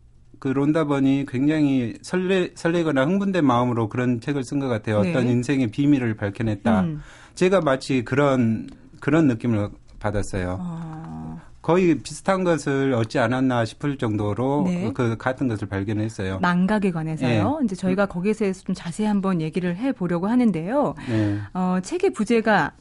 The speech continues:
Speaker 2: 기억을 다스리는 자가 행복해진다라고 나와 있는데, 근데 선생님,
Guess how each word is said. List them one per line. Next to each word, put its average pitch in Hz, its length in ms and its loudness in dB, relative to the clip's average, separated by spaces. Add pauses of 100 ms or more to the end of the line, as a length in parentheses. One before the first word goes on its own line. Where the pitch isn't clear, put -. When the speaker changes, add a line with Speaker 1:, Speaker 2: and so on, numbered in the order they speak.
(100)
Speaker 2:
기억을 220 540 0
다스리는 226 500 0
자가 185 320 -2
행복해진다라고 175 1800 -2
나와 165 240 0
있는데, 175 560 2
근데 220 180 0
선생님, 277 380 2